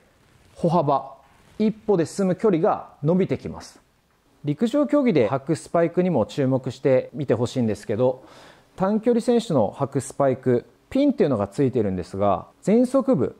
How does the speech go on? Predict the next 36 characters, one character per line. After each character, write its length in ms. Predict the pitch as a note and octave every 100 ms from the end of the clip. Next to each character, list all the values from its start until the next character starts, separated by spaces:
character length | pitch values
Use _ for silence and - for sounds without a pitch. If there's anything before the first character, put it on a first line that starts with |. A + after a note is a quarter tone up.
| -
こ 80 |
れ 80 | A#2
つ 180 | - G#3
ま 100 | B3
先 260 | C4 C#4+ C#4+
の 120 | C#4+
方 160 | C#4+
に 80 | A#3+
し 100 | D3
か 100 | -
ピ 180 | - B3+
ン 60 | B3
が 100 | C3
つ 140 | -
い 60 | D#3+
て 80 |
な 80 | A2+
い 80 | C#3
ん 20 |
で 80 | A2
す 80 | -
よ 80 | E2+
ね。 200 | F#2+ - _ _ _ _ _
な 60 | G3+
の 80 | F3+
で、 80 | C#3
も 120 | C#3+
う 20 |
速 260 | - D4+ D4
く 100 | C#3
走 220 | A#2+ -
る 100 | E3
た 100 | C#3+
め 100 | B2
に 80 | G#2
は、 300 | A2+ G2+ F2+